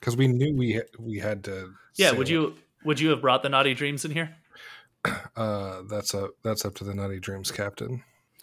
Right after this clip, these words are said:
Speaker 2: Uh, Phil, the crew has turned to you, asking if you're, uh, okay with them having brought the Naughty Dreams in here to use as the, uh, dinghy that's needed to get to the boat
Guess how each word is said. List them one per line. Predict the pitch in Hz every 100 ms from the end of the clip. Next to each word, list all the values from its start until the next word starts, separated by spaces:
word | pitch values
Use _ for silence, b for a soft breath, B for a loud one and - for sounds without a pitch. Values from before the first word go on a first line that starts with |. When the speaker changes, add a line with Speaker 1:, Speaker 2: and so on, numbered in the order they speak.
| _ -
Speaker 2:
Uh, | 175 165
Phil, | - - 208 165 107
the | 120
crew | 143 247 233
has | 202
turned | - 196 185 143
to |
you, | 117 107 -
asking | 151 180 - 180 165 147
if | 147 143 135 143
you're, | 139 139 131
uh, | 131 131 127 127 B B B B _
okay | 160 190 190 - 196 180 147 131 127
with | 139 135 -
them | 143 143
having | 147 143 135
brought | 143 151 -
the | 139
Naughty | 139 151 160 151
Dreams | - 127 156 160 147 123
in | 113
here | 110 117 107 101 B B -
to | 131
use | 120 127 123 - -
as | 123 117 120
the, | 120
uh, | 117 113
dinghy | 131 131 120
that's | 113 110 -
needed | 123 113 110
to | 120
get | 107 - -
to | 117
the | 107
boat | 104 110 101